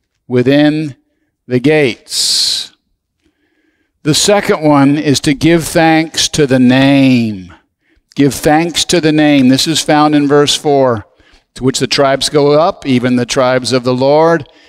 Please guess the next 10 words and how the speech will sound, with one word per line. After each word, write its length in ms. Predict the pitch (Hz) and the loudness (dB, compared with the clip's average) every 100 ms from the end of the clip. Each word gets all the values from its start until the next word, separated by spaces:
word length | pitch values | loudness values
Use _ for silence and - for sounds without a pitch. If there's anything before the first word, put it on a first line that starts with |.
| _ | _
an 140 | - 247 | -4 -2
ordinance 600 | 151 156 175 165 156 139 | 0 0 0 0 -2 -2
for 160 | - 135 | -4 -4
Israel 600 | 139 151 131 156 156 143 | 0 0 0 0 0 -2
to 280 | - 156 147 | -4 -2 0
give 300 | 135 147 120 | 2 0 0
thanks 840 | - 156 180 185 196 - - - | -2 0 2 0 -4 -8 -6 -6
to 200 | - 175 | -4 -2
the 140 | 156 160 | -2 -2
name 1200 | 151 160 170 170 160 147 131 113 101 90 90 | 0 0 2 2 2 2 2 0 -6 -12 -16